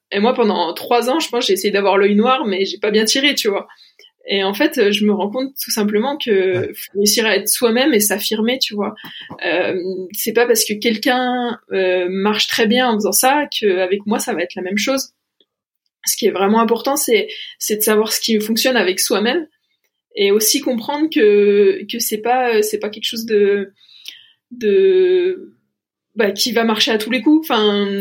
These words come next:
Speaker 1: euh, c'est compliqué à dire, mais, euh, c'est pas parce qu'une chose marche très bien à un moment donné que,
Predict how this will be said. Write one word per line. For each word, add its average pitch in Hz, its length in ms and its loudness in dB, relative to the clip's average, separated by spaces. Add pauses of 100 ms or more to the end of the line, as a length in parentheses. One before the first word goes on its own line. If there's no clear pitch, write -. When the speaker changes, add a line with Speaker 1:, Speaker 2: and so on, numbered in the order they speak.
(500)
Speaker 1:
euh, 180 560 -6
c'est 208 300 -4
compliqué 226 380 -2
à 294 80 2
dire, 285 200 -2
mais, 190 240 0
euh, 127 320 -4
c'est 208 160 -4
pas - 80 0
parce 320 180 0
qu'une 214 220 0
chose 254 420 -4
marche 208 300 0
très 247 200 0
bien 262 180 2
à 240 40 2
un 233 40 0
moment 214 200 4
donné 214 380 0 (600)
que, 190 460 2